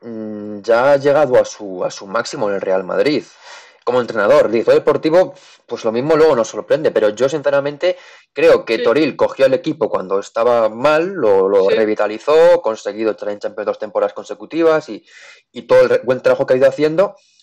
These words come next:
Speaker 1: pero
Speaker 2: Sí.
Speaker 1: yo creo que ya ha llegado a su, a su momento. Y ahora debería ser el
Speaker 2: Sí.
Speaker 1: momento de que la transición, de que el equipo compita de verdad, la debe otra persona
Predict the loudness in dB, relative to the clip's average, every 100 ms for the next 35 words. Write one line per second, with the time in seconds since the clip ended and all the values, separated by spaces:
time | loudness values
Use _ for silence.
0 | _ _ 0 4 4 2 -4 -2 0 0
1 | 0 -4 0 0 2 2 2 2 0 -2
2 | -10 -10 -10 -16 -8 -4 -2 -4 -8 -12
3 | -14 -18 -20 _ _ -4 2 4 4 4
4 | 4 2 4 2 2 -2 0 -2 -2 0
5 | 0 0 -2 -6 -6 -8 -6 -6 -8 -8
6 | -2 -2 -2 -4 -4 -6 -4 -4 -2 -2
7 | -4 -2 2 4 4 4 4 2 0 -4
8 | -4 -4 -4 -6